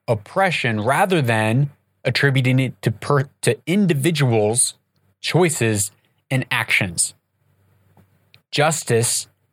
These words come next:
is liberty and freedom to pursue your goals and your desires and to act freely. Social justice is taking away freedom and liberty from one group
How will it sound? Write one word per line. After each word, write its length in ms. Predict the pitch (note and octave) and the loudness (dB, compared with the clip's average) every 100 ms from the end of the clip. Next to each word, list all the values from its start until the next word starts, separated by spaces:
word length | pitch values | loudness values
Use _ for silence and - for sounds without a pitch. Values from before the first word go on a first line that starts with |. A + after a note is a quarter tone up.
| - | 0
is 220 | B2 - - - | 0 0 -6 -2
liberty 680 | A2+ A#2 B2 A#2 B2 C#3 - | 0 2 2 2 2 0 -2
and 180 | B2 B2 | 0 0
freedom 480 | - D3+ F#3+ A2+ - - - - | 2 2 2 0 -4 -14 -20 -10
to 100 | - | -6
pursue 800 | - A#2+ - C#3+ C#3+ D3+ F3 F3+ - - | -2 -2 -2 0 2 2 2 -2 -6 -4
your 520 | C3 C3 C#3 D3 D3 - | -2 0 0 -2 -4 -2
goals 460 | B2+ A2+ G#2+ G#2+ - | 0 2 0 -4 -2
and 180 | A#2 | 0
your 220 | A#2 B2+ B2 | 2 2 0
desires 720 | A#2+ G#2+ G#2+ G2 G2 - - | 0 0 0 0 -2 -4 -4
and 100 | - | 0
to 100 | B2 | 0
act 220 | - A#2+ - | 2 -2 -4
freely. 500 | - B2 A2 F#2+ - - - - - _ | -2 0 0 -2 -8 -16 -16 -18 -20 _
Social 580 | - - D#3+ G3 G3+ D#3 | -8 0 0 0 -2 -2
justice 680 | B2+ G2 - G#2 G2+ - - _ | 0 -2 -2 -2 0 -2 -6 _
is 260 | - C3+ - | 0 0 0
taking 380 | - D3+ C#3+ D#3 | 0 2 2 0
away 520 | D3 B2+ B2 F3+ A#3 | 0 0 0 0 0
freedom 600 | A#3+ - D#3 A3 G3+ C3+ - | -2 -2 0 0 0 0 0
and 240 | B2+ B2+ | 0 2
liberty 400 | F#3 F#3+ B2+ A#2+ | 0 0 0 0
from 400 | A2+ C3 B2+ A#2 | 0 0 0 0
one 220 | C#3 A3+ | 0 2
group 340 | D3 A#2+ B2+ | 2 2 0